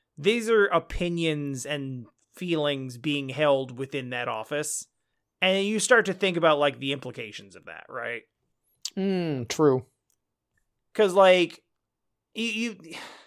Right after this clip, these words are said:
Speaker 1: I, I don't know how to, like, how best to put this, but it's kind of just that feeling of, like,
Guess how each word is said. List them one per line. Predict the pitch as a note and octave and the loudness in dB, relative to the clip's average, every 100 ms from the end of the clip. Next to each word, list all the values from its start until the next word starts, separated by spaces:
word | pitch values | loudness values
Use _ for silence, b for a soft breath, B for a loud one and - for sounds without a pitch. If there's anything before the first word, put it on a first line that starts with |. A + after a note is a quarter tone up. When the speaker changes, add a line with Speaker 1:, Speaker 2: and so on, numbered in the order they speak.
| B _ _ _ - | B _ _ _ 2
Speaker 1:
I, | G3+ G3+ A#3 | 2 4 4
I | |
don't | C#4 | 6
know | C4+ B3+ | 6 6
how | G#3+ G3+ | 6 6
to, | F#3 | 4
like, | E3+ D#3+ D3+ | 4 4 2
how | C#3+ F3+ | 2 2
best | C#3 E3 D#3 D#3+ | 4 2 0 -8
to | |
put | - C#3 | -8 -8
this, | - G2+ - | -8 -14 -14
but | - D#3+ | -6 -6
it's | D3+ | -6
kind | - A3+ B3 | -4 -2 0
of | |
just | A3 F#3 | -2 -2
that | F3 D#3+ | 0 0
feeling | - E3+ D#3+ D#3+ D3 | -2 -2 0 -2 -4
of, | C3 | -4
like, | C#3 C3+ B2+ - | -4 -4 -6 -14